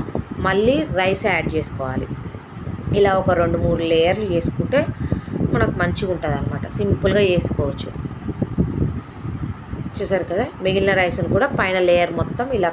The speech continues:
కప్పేసుకోవాలి. So, ఈ విధంగా మొత్తం రైస్ వేసేసుకున్నాక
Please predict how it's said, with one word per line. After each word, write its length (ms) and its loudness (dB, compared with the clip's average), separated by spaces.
కప్పేసుకోవాలి. 720 -2
So, 80 -6
ఈ 20 4
విధంగా 320 2
మొత్తం 260 0
రైస్ 180 2
వేసేసుకున్నాక 720 -2